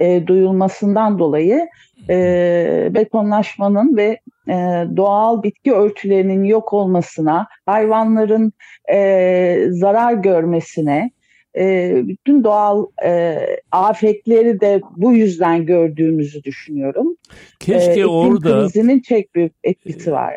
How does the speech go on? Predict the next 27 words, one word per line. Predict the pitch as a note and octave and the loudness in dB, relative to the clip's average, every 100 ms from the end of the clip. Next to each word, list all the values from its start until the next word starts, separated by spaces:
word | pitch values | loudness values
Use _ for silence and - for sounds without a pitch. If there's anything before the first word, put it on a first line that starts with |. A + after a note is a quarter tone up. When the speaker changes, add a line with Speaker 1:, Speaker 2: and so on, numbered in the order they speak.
| E2 | -10
Speaker 1:
evet. | B2+ | -4
Speaker 2:
o | F3+ E3+ | -4 -2
bölgelere | F3+ E3+ D3 D#3+ D3+ D3+ D#3 | -4 -4 -4 -4 -4 -6 -6
göçemek | C3 D3 - D3 D#3 B2+ | -6 -6 -6 -8 -8 -10
isteyenler | - - C#3 B2 A#2+ A#2+ C#3 D3+ | -18 -14 -8 -8 -6 -8 -10 -12
aynı, | E3+ E3+ G#3+ G3 E3 D#3+ - _ _ _ - | -10 -10 -8 -8 -8 -8 -12 _ _ _ -10
e, | D3+ D3 D3+ | -6 -6 -6
araziyi | - - C3 C#3 D3+ C3+ C3+ C3 B2 | -10 -6 -4 -2 -2 -4 -4 -6 -6
doğanın | A#2 A#2+ C3 D3+ E3 | -4 -2 0 -2 -4
içinde | - D3 C3+ D3 | -6 -6 -4 -4
hiç | - C#3+ | -6 -6
bozmadan, | C3+ C#3 D3 A#2+ A2 A2+ | -4 -2 -2 -4 -6 -8
içine | D3 - D#3+ D#3+ D3 | -10 -10 -6 -6 -6
bir | - | -12
tiny | B2+ D3 D#3 D3+ | -10 -6 -4 -4
house'u | G#2+ B2 A#2+ A2+ C3+ B2 - _ _ | -6 -6 -6 -6 -6 -8 -10 _ _
oturtaraktan | C3 B2+ D3 B2+ D#3+ C#3+ C3 - D3 C3 C3+ - _ C#3+ | -10 -6 -6 -6 -4 -4 -6 -8 -10 -10 -12 -20 _ -6
bir | D3+ | -4
yaşam | D3+ C3 F3+ E3+ | -4 -4 -6 -6
modelini | D3+ C3+ B2+ B2+ A#2+ | -6 -6 -6 -8 -10
seçselerdi, | - C3+ - D#3 D#3 D#3 A#2 C#3+ D#3+ _ _ - | -8 -10 -8 -8 -6 -6 -8 -12 -12 _ _ -14
bu | C#3+ | -12
kadar | - D3+ C3+ C#3+ C#3+ C3+ | -10 -6 -6 -4 -6 -6
büyük | C3 D#3 - | -8 -8 -8
bir | B2+ | -12
çevresel, | - C#3+ C#3 C#3 G#2+ D#3+ D#3 D3+ _ | -10 -8 -6 -6 -8 -6 -6 -8 _
e, | - | -12